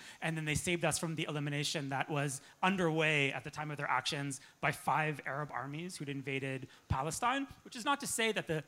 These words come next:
Palestinian side didn't experience a tragedy. And one thing I'm, I'm proud of in this book is that it talks about that. I don't know if you've read it. There's an account of Haifa from the Palestinian side of what happened in Haifa. The, uh,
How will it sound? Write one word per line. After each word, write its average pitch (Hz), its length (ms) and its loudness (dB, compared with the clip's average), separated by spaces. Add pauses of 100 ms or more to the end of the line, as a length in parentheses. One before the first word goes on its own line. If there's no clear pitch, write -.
(100)
Palestinian 156 500 -2
side 143 280 0
didn't 151 180 -8
experience 156 340 -6
a 165 40 -6
tragedy. 180 420 -2
And 151 100 -10
one 185 140 -6
thing 175 140 -4
I'm, 151 160 -4 (240)
I'm 156 100 0
proud 165 380 0
of 165 180 -2
in 151 80 -6
this 147 160 -4
book 233 380 0 (360)
is 160 120 -4
that 165 100 2
it 160 80 -10
talks 175 220 2
about 123 240 -10
that. - 160 -6 (100)
I 139 60 -4
don't 143 60 -4
know 175 40 0
if 160 80 -2
you've 147 160 -2
read 165 120 4
it. 233 120 0 (320)
There's 156 200 -4
an 156 120 -4
account 185 540 4
of 151 100 2
Haifa 160 460 2
from 151 320 -4
the 147 40 -6
Palestinian 131 540 0
side 139 320 4
of 135 80 -6
what - 80 -4
happened 131 300 -4
in 127 40 -6
Haifa. 135 440 -2 (460)
The, 165 100 2
uh, 175 80 2